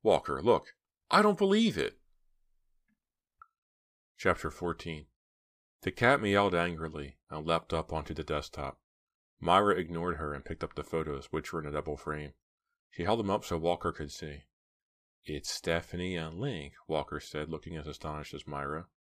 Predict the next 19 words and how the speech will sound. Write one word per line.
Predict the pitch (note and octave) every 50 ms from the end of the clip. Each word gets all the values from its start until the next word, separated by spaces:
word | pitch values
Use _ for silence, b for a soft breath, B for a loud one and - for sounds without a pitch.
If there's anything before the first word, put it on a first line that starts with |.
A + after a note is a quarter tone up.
| _ _ _ _ _ _ -
"Those | E2 E2 D#2+ D#2+ D#2 D2+ -
are | D2+ D2
their | D2 D#2 D2+ D2
school | C#2+ - - - A#2 A2 G2+
photos | F2 - - D#2+ D2+ D2 D2 C#2 C2+ C#2
from | - - D2+ D2+
last | D2+ D2+ D2+ E2 E2 - - -
year." | F2 D#2+ D2+ D2 D2 D2 - _ _ _ _ _ _ _ _ _ _ _ _ _ _ -
"What | - F#2+ F#2+ A2
are |
they | C3+ F3 E3+
doing | B2+ G#2 G#2+ A#2+ C3+ A#2 F2
here | F2 D#2+
at | D#2+ D#2
Missus | E2 F2 G#2 F2
Cotier's | - - F#2 F2 E2+ - - F2+ E2+ D#2 D2+
desk?" | - D#2+ F2 F#2+ - - - - -
Myra | D#2 D2+ D2 C#2+ C#2 -
asked, | - C#2+ D2 D2 - -